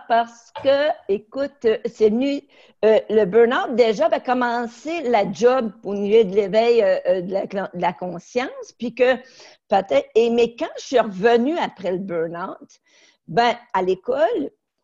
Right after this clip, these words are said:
il y avait réellement une nouvelle transformation qui était, euh, ren-, c'est parce que au burn-out, je me suis guérie en allant marcher dans la nature, en buvant de l'eau, en méditant, en, en, en priant beaucoup, en me connectant à quelque chose de plus grand.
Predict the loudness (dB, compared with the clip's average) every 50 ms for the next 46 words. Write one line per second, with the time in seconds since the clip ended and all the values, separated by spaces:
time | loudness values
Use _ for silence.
0 | _ _ _ 2 4 4 4 6 4 2 2 0 -6 -6 0 0 2 2 2 2
1 | 2 4 4 2 2 2 0 0 0 0 -2 -4 -8 _ _ -6 -4 -2 -2 0
2 | 0 0 0 2 2 2 2 0 -2 -6 -10 -10 -10 -10 -12 -12 -8 -6 -4 -4
3 | -2 -2 -2 -2 -4 -6 -8 -14 -16 -12 -10 -10 -10 -10 -12 -6 -6 -6 -6 -2
4 | 0 2 2 2 2 0 _ _ -2 -2 -2 -2 -4 -6 -4 -4 -2 -2 -4 -6
5 | -8 _ _ -20 -20 _ _ _ _ 0 2 2 2 0 0 0 -2 -2 -2 -2
6 | _ 2 2 4 4 2 0 0 0 0 0 -2 -4 -6 -8 -10 -10 -8 -8 -8
7 | -8 -8 -8 -6 -2 0 0 0 0 -2 -4 -4 -2 -2 -2 -2 -2 -2 -4 -6
8 | -8 -6 -2 -2 0 0 -2 -4 -6 -8 -10 -10 -12 -10 -8 -8 -8 -8 -6 -8
9 | -6 -6 -6 -6 -6 -8 -8 -8 -8 -8 -6 -6 -4 -4 -4 -4 -4 -4 -6 -6
10 | -6 -8 -8 -10 -14 -12 _ -6 -6 -4 -4 -6 -6 -8 -12 -20 -20 -20 _ _
11 | _ -4 -2 -2 -4 -6 -10 -10 -10 -10 -10 -10 -10 -10 -10 -10 -10 -6 -4 -4
12 | -4 -4 -4 -2 -2 -2 -2 -4 -4 -4 -4 -2 -2 0 0 0 -2 -2 -6 -12
13 | _ _ -4 -4 -2 -4 -6 -8 -6 -6 -6 -6 -6 -10 -10 0 0 2 2 2
14 | -2 -6 _ -14 -12 -8 -6 -6 -6 -6